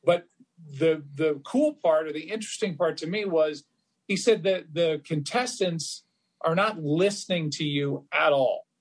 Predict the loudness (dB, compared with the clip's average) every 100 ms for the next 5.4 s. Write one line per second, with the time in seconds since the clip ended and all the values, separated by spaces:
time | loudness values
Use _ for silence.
0 | _ _ _ -2 0 2 0 2 2 2
1 | 2 -2 2 2 2 -2 -6 -8 -4 -2
2 | -2 0 -2 -2 -4 -8 -14 _ _ -8
3 | -4 -2 -2 -2 -2 2 2 0 _ -10
4 | -4 -2 -4 -4 -2 -2 -2 -2 -2 0
5 | 2 2 -4